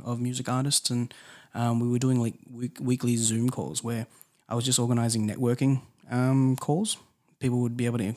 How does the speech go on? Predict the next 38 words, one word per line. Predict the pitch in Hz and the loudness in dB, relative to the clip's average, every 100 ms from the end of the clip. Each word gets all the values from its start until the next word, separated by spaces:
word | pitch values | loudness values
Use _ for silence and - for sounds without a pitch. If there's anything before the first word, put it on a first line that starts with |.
| - | -4
come | 123 127 | 2 4
in, | 139 143 139 - - - _ - | 6 4 2 -6 -20 -20 _ -8
introduce | 123 120 110 | -2 0 2
themselves. | 110 135 135 143 | 0 2 0 0
"Hi, | 110 110 | 0 0
my | 110 | 0
name | 110 | 0
is | 113 | 0
Michael. | 127 131 139 | 0 0 -2
This | 131 117 | -2 -4
is | 107 | -4
what | 110 | -4
I | 101 | -4
do. | 123 135 135 - _ _ | -2 0 0 -2 _ _
This | 123 | -8
is | 117 | -4
what | 104 | -4
I | |
can | 98 90 | -4 -2
teach. | 135 156 - - - _ _ - | -2 -2 -6 -10 -20 _ _ -8
And, | 110 110 | -2 0
um, | 110 110 | 2 2
this | 117 | 2
is | 123 | 2
what | 117 | 2
I | 107 | 2
need | 101 | 0
help | 104 120 | -2 -2
with." | 85 - - _ - - | -2 -6 -12 _ -14 -4
Um, | 110 110 110 104 | -2 -2 -2 -4
and | 98 110 | -2 -2
so | 117 113 | -2 -4
that | 110 - | -6 -6
kind | - 117 | -4 -4
of | 113 | -2
started, | - 117 117 113 - - - | -4 -2 -2 -6 -10 -20 -12
you | |
know, | 107 | -10